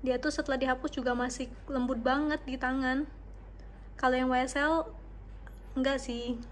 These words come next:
enggak begitu lembut sih, lembutan channel gitu. Jadi menurut aku sih kalau untuk ngelembapin mungkin lebih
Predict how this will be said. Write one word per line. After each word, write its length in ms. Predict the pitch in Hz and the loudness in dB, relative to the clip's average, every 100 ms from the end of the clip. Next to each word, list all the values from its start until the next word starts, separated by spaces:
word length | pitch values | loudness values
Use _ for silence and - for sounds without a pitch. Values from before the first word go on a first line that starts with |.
| - | -6
enggak 160 | 247 | -2
begitu 640 | 240 226 240 233 254 254 - - - - - - - | 0 -2 -2 0 2 2 -2 -10 -14 -14 -14 -14 -4
lembut 400 | 294 311 320 320 | 2 6 6 4
sih, 160 | - 302 | 2 2
lembutan 560 | 294 269 269 262 247 - - - - - - - - - - | 2 2 2 2 0 -4 -12 -14 -14 -14 -14 -14 -14 -14 -4
channel 320 | 285 269 269 269 | 0 2 2 2
gitu. 240 | 294 294 294 - - - - - - - - - - - - - - - - - - - - - - - - - - - - - - - - - - - - - - - - - - - - - - | 4 4 2 -6 -12 -6 -6 -6 -12 -12 -12 -12 -14 -14 -14 -14 -14 -14 -14 -14 -14 -14 -14 -14 -14 -14 -14 -14 -14 -14 -16 -14 -14 -14 -14 -14 -14 -14 -14 -14 -14 -14 -14 -14 -14 -14 -14 -12 -6
Jadi 180 | 254 294 | 0 2
menurut 320 | 302 285 285 | 2 2 2
aku 240 | 269 - 294 | 2 0 -2
sih 160 | - | 0
kalau 320 | 311 277 269 | 2 4 4
untuk 160 | 269 269 | 2 2
ngelembapin 720 | 269 262 254 240 247 - 311 | 4 4 2 0 0 -2 -2
mungkin 480 | 302 269 269 - 311 | 0 0 -2 -2 -2
lebih 640 | 294 269 233 247 - - | 0 0 0 -4 -6 -10